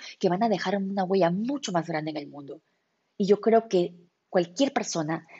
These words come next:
que tenga las ganas de marcar esa diferencia, que decida emprender, que no se dé por vencido cada vez que nos metamos los pies en un nido de, de hormigas, que no se dé por vencido cada vez que nos caemos de la bicicleta como,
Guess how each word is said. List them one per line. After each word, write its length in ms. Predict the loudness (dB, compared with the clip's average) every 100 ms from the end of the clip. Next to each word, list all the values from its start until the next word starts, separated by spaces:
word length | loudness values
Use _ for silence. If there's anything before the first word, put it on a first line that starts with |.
| -2
que 100 | 0
tenga 280 | 0 4 4
las 180 | 4 4
ganas 300 | 2 2 0
de 100 | 0
marcar 400 | -2 0 2 2
esa 160 | 2
diferencia, 720 | -4 -2 -2 -4 -6 -10 -12 -14 -20 _ _ _
que 140 | 4 4
decida 760 | 4 -2 -4 0 2 0 -2 _ _
emprender, 1000 | -6 -4 0 2 2 0 0 2 0 -4 _ _ _ _ 2
que 120 | 2
no 140 | 4 0
se 140 | 2
dé 120 | 0
por 180 | 0 0
vencido 520 | 0 -2 -6 0 0
cada 220 | 2 2
vez 220 | 4 2 0
que 80 |
nos 160 | -6 -6
metamos 400 | -2 0 0 -2
los 280 | -2 -4 -8
pies 400 | -2 -2 -2 -12 -18 -4
en 240 | -2 -2 -4
un 140 | -4
nido 300 | -2 0 2
de, 200 | 2 -2
de 240 | -4 -2 0
hormigas, 680 | -2 -6 -8 -10 -10 -20 _ _ _ _
que 80 | 2
no 80 | 2
se 160 | 4 4
dé 80 |
por 180 | 6 2
vencido 380 | -2 -4 -4 -2
cada 200 | 2 2
vez 120 | 0
que 100 | -8
nos 140 | -10 -4
caemos 320 | -4 -2 -4
de 80 | -2
la 80 |
bicicleta 400 | -4 -6 -6 -6
como, 380 | -6 -6 -6 -10